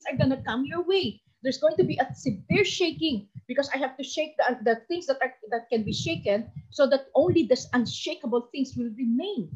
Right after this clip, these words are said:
Because after all, yun lang yung magbibigay ng worth, ng value sa atin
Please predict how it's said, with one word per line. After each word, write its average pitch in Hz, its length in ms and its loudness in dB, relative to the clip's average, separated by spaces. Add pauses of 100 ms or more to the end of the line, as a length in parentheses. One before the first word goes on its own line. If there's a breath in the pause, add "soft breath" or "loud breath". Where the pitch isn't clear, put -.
(220)
Because - 320 -4
after - 400 0
all, 226 160 2
yun - 160 0
lang 302 160 2
yung 277 160 2
magbibigay 240 480 -4
ng 233 160 0
worth, - 320 2
ng 220 160 -10
value 294 320 -2
sa 240 240 0
atin - 320 0